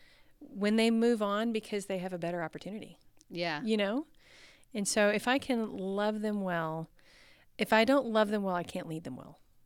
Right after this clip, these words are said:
Speaker 2: Yeah. I love that. Say that one more time, too.
Speaker 1: If I don't love them well, I can't lead them well.
Speaker 2: And I think that's something that people forget because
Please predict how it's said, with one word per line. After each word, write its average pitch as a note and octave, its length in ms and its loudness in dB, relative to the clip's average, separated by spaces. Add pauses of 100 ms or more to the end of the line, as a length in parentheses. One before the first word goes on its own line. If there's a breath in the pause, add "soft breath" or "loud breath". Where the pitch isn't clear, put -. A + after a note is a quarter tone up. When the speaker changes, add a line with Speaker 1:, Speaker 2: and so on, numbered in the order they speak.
Speaker 2:
Yeah. D3 320 -6 (220)
I D3+ 200 -6
love D3 200 -10
that. - 200 -14 (240)
Say - 160 -14
that D#3 260 -12
one C#3 120 -16
more - 100 -16
time, - 260 -18
too. - 120 -6
Speaker 1:
If G3 120 -4
I A3+ 100 0
don't B3 260 -4
love A3 220 -2
them G3 180 -6
well, D#3+ 360 -8 (120)
I F3+ 80 -8
can't - 340 -12
lead E3+ 180 -12
them D#3 140 -12
well. - 260 -16 (320)
Speaker 2:
And G#3+ 140 0
I A3+ 100 -2
think D4 240 -2
that's B3 220 -4
something E3 460 -8
that D3+ 220 -8 (400)
people D#3 340 -10
forget D3 720 -8
because D#3 460 -10